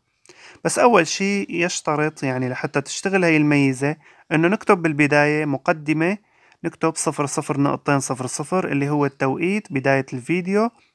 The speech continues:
بيبدأ من الوقت صفر صفر نقطتين صفر صفر،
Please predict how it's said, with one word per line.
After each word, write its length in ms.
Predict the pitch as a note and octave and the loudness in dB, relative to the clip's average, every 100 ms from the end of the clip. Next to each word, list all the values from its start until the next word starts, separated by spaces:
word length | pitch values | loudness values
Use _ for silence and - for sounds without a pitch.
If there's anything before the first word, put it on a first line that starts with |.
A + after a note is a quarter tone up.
| - - - | -20 -14 -4
بيبدأ 380 | D#3 C#3+ D3+ | -4 2 2
من 340 | D3 D3 D3 D3 D3+ | 2 -2 -2 -6 -8
الوقت 420 | C3+ C#3 C3+ - | -4 -2 -4 -8
صفر 240 | C3+ - | -12 -12
صفر 400 | C3+ C3+ - C3+ | -12 -10 -8 -8
نقطتين 400 | C3+ C#3+ C#3+ C#3 | -6 -6 -4 -6
صفر 280 | C3+ C3 B2+ | -6 -8 -10
صفر، 400 | - E3+ G#3+ | -10 -2 0